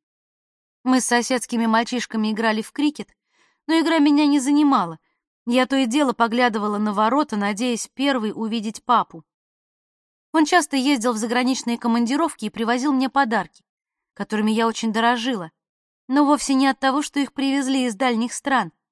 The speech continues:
а потому что мне подарил их мой папа. Работа и заботы не мешали ему думать обо мне,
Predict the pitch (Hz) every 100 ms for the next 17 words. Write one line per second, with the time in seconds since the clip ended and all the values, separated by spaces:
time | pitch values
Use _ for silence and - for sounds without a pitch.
0 | _ _ 190 220 220 214 240 - 233 247
1 | 247 208 220 220 254 247 - - 180 175
2 | 185 226 220 - 170 196 - 190 156 _
3 | _ _ _ _ _ _ _ 202 214 220
4 | 320 - 202 190 208 202 277 320 254 226
5 | 220 240 277 - 311 196 180 190 196 247
6 | 185 170 175 208 226 165